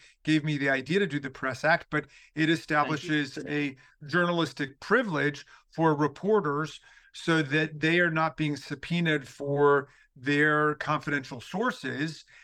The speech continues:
Speaker 1: Uh, they're not forced to give up their sources unless it's a, you know, there's a terrorist attack going on or a matter of national security. But to me, this is just a, the natural logic of the freedom of the press under the First Amendment.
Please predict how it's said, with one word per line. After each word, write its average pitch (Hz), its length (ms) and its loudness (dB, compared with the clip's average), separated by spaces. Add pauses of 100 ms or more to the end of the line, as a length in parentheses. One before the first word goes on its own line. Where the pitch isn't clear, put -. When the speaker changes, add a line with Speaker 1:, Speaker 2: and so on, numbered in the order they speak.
(180)
Speaker 1:
Uh, 147 160 0
they're 156 160 2
not 156 280 0
forced - 560 -6
to 143 120 -6
give 135 300 -4
up 143 180 0
their 135 120 -4
sources 143 500 -4
unless 165 560 0 (240)
it's 160 180 -2
a, 143 220 2 (300)
you 151 100 -4
know, 139 100 -2
there's 127 200 -2
a 123 40 -8
terrorist 170 540 0
attack 151 360 0
going 139 260 -4
on 143 260 0
or 143 180 0 (280)
a 151 60 -6
matter 143 320 2
of 135 100 -4
national 143 360 -2
security. 196 460 0
But 139 220 -6
to - 120 -8
me, 170 300 0 (280)
this 156 200 2
is 147 100 -2
just 147 220 -4
a, 147 60 0 (220)
the 147 100 -4
natural 143 580 0
logic 143 560 0
of 143 380 -2 (340)
the 147 100 -2
freedom 147 360 -2
of 131 100 -4
the 107 80 -8
press 180 360 -2
under 135 220 -6
the 120 120 -10
First - 340 -6
Amendment. 131 540 -4